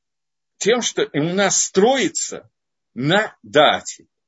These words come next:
Это экстраполяция моего знания за пределы возможности понимания человека. Теперь это начинается эмуна.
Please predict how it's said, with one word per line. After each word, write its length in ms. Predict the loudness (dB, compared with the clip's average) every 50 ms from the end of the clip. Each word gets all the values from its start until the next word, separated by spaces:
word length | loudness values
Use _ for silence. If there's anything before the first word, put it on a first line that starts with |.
| _ _ _ _ _ _ _ _ -4
Это 260 | -2 -2 0 0 -2 -2
экстраполяция 960 | -2 -4 -4 -2 -4 -6 -2 0 2 4 4 4 2 0 -4 -4 -4 -2 -2
моего 320 | -2 -2 -4 -2 -2 -4 -4
знания 580 | -4 -6 -4 -2 -2 -2 -2 -4 -6 -8 -8
за 160 | -6 -6 -8
пределы 560 | -6 -6 -6 -6 -6 -4 -2 0 0 0 0 -2
возможности 720 | -2 -2 -4 -4 -6 -6 -6 -6 -8 -10 -10 -10 -10 -10
понимания 500 | -8 -6 -6 -6 -4 -4 -4 -4 -4 -6
человека. 600 | -8 -10 -8 -8 -8 -8 -10 -12 -16 _ _ _ _ _ _ _ _ _ _ _ _ -8
Теперь 460 | -6 -6 -4 -2 0 0 0 0 -2
это 220 | -6 -6 -4 -4 -4
начинается 640 | -4 -4 -4 -2 -2 0 0 0 0 -2 -4 -2
эмуна. 400 | -2 -4 -4 -6 -8 -10 -12 _